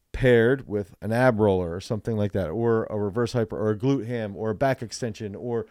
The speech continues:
a, a banded good morning paired with some type of ab direct movement, so that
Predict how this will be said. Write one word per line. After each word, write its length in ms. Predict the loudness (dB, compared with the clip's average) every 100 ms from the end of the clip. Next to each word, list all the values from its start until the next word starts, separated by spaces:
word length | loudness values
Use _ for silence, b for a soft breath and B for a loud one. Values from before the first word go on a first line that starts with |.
| b b
a, 180 | -2 0
a 140 | 2 0
banded 500 | 2 4 4 4 4
good 140 | 2
morning 400 | 4 2 0 -2
paired 340 | -4 0 2 2
with 100 | -2
some 180 | -2 -4
type 240 | -2 -2
of 100 | -4 -6 0
ab 420 | 2 2 0 -4
direct 400 | -2 0 0 -2
movement, 480 | 0 0 0 -6 -8 b b b _
so 160 | -8 2
that 240 | 4 4